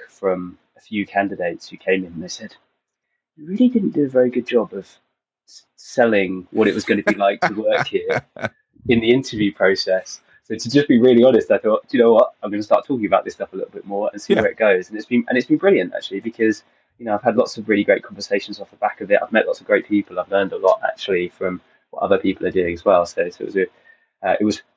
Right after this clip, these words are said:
Speaker 1: five minutes very well spent on a Friday evening with, with a beer at the end of the day, uh, just, just putting that up on LinkedIn.
Speaker 2: Often those are the ways that it works, right? I think the interesting thing for me was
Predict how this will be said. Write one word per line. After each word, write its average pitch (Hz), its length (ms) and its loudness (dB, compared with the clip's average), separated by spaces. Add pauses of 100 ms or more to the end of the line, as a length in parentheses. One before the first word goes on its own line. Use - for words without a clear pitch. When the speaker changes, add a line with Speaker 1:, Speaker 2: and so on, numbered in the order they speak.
Speaker 1:
five 127 240 4
minutes 110 300 0
very 107 240 0
well 104 180 2
spent 92 420 0
on 95 120 -12
a - 20 -12
Friday 98 400 2
evening 87 540 -6 (200)
with, 98 140 -12
with 104 240 0
a 104 60 -2
beer 110 280 4
at 104 80 0
the 113 80 4
end 104 140 2
of 104 80 -12
the 107 80 -4
day, 95 360 4 (420)
uh, 92 140 0 (180)
just, - 200 -18 (120)
just 101 160 -8
putting 95 240 -2
that 95 120 4
up 95 200 -2
on 92 100 -4
LinkedIn. 95 320 -8 (140)
Speaker 2:
Often - 300 2
those 143 200 4
are 120 60 2
the 110 100 2
ways 98 280 2
that 90 180 -2 (180)
it 87 140 2
works, 123 580 0
right? 127 320 -2 (100)
I 117 140 0
think 185 220 -2
the 139 80 4
interesting 147 360 0
thing 104 260 -2
for 85 120 -4
me 80 400 -4 (340)
was 80 640 2